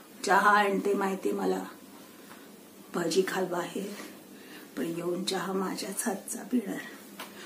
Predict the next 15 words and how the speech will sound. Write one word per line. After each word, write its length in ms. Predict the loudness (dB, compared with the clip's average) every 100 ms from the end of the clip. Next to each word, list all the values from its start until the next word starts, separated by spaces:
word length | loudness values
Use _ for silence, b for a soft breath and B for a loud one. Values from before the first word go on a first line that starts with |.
| B 8
ओ, 400 | 10 10 10 8
आलं 380 | 8 8 8 8
घालून 300 | 6 6 6
करते. 760 | 6 0 -2 0 0 0 -2 -4 -14 -18 -18 -18 -18 -18 -18 -20 -20 -20 -20 -20 -18 -18 -18 -18 -18 -18 -18 -18 -18 -16 -16 -14 -2 0 0 2 2 2 0 -2 -2 -6 -12 -10 -10 -2 4
जमताय, 480 | 8 8 8 4 -2 -10 -14 B B B B
हे 360 | 12 12 12 12
जमताय, 600 | 12 12 12 10 6 4 0 -12 B B B 6
हे 280 | 12 12 12
जमताय. 580 | 12 12 12 8 2 -2 -6 -6 4 6 6 -2 -4 6
So 80 | 8
what 240 | 8 10
you 200 | 10 10
say? 180 | 8 6 2 -8 -16 -18 -18 B B B B 2
ऑडिशनला 520 | 6 10 10 10 10
मी 180 | 8